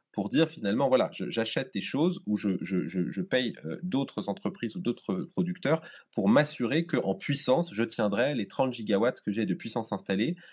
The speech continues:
même s'il y a des moments où j'utilise, où je suis capable de sortir que dix gigawatts en puissance de ces, euh, de ces trente, euh, gigawatts. Donc il y a des mécanismes qui existent mais qui sont insuffisants. Et aujourd'hui en Europe, il y a une demande très forte, euh, citoyenne évidemment d'abord, de sécurité d'approvisionnement. On peut pas dire on veut de l'électricité le plus bas prix possible,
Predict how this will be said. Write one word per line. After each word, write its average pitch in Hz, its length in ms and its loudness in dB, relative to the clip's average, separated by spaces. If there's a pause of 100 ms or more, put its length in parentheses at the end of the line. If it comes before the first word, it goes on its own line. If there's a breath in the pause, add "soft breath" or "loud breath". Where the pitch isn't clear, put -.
(180 loud breath)
même 120 220 4
s'il 156 200 -4
y 147 40 2
a 127 40 2
des 110 120 0
moments 113 360 2
où 127 120 -2
j'utilise, 113 520 -2
où 120 40 -8
je - 60 -10
suis 95 100 -6
capable 127 340 0
de 110 60 -2
sortir - 440 -4
que - 80 -6
dix 104 200 -2
gigawatts 104 520 0
en 90 60 -6
puissance 123 460 -4
de - 80 -2
ces, 104 220 -2
euh, 80 120 0 (420 loud breath)
de 104 60 2
ces 110 160 -2
trente, 113 380 -2
euh, 92 160 0
gigawatts. 92 340 0
Donc - 160 0
il - 20 0
y 127 60 0
a - 20 -4
des 123 80 2
mécanismes 117 320 0
qui - 80 -2
existent 131 240 0
mais 113 80 0
qui - 120 -12
sont 120 100 0
insuffisants. 110 460 0
Et 101 80 2
aujourd'hui 113 280 0
en 120 100 2
Europe, 107 280 4
il 110 40 0
y - 20 2
a 95 40 2
une 95 60 0
demande 92 260 2
très 113 200 -4
forte, - 420 -2
euh, - 80 -10
citoyenne 110 500 0
évidemment 90 360 0
d'abord, 104 320 2 (320 loud breath)
de 120 80 4
sécurité 110 500 -2
d'approvisionnement. 98 720 0
On 98 60 -2
peut 120 140 2
pas 127 140 6
dire 120 300 0 (320 soft breath)
on 123 100 2
veut 135 140 2
de 123 60 0
l'électricité 113 580 -2
le 101 60 -2
plus - 160 -2
bas 98 120 4
prix 101 180 -8
possible, 160 460 -2